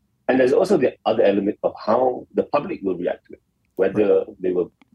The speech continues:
Speaker 1: react to it in a, you know, constructive manner, or they will feel that they are being threatened, and then they feel that,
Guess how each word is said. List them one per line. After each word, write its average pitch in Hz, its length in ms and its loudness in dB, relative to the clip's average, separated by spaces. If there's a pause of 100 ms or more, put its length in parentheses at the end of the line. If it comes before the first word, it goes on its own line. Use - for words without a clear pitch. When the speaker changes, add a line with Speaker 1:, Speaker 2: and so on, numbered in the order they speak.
Speaker 1:
react - 340 0
to 92 80 -4
it 82 140 -6 (160)
in 87 140 -4
a, 82 260 -4 (260)
you 95 100 -4
know, 82 140 -4
constructive - 480 -8
manner, - 340 0 (200)
or 135 340 2
they 104 200 0
will 104 260 0 (100)
feel 92 340 0 (240)
that 87 160 -2
they 90 140 2
are 87 140 2
being 85 340 -2
threatened, 95 480 -4
and 85 160 -6
then 85 160 -6
they 85 100 -6
feel 87 200 -6
that, 82 220 0